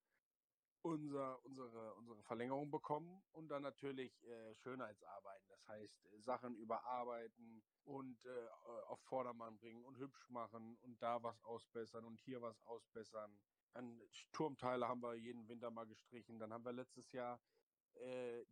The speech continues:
die Gondel neu gestrichen, dann haben wir Sitze neu gemacht, dann haben wir L E Ds kontrolliert, ausgebaut und an der Achterbahn haben wir,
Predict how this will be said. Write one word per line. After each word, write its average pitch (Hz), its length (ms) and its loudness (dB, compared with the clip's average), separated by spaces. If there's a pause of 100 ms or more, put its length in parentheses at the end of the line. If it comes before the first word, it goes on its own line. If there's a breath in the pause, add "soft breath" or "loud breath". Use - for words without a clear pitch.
die 131 80 -8
Gondel 127 360 2
neu 117 240 0
gestrichen, 113 640 -6
dann 107 160 -2
haben 117 220 -2
wir 113 240 4 (540)
Sitze 135 480 -2
neu 127 280 0
gemacht, 117 580 0
dann 110 160 -6
haben 113 320 -4
wir 107 400 -2 (160)
L 117 140 -4
E 120 80 2
Ds 139 640 2
kontrolliert, 120 720 2 (260)
ausgebaut 117 800 4 (920)
und 120 540 -2
an 113 120 -8
der 110 160 -4
Achterbahn 127 560 2
haben 123 140 -8
wir, 117 280 -2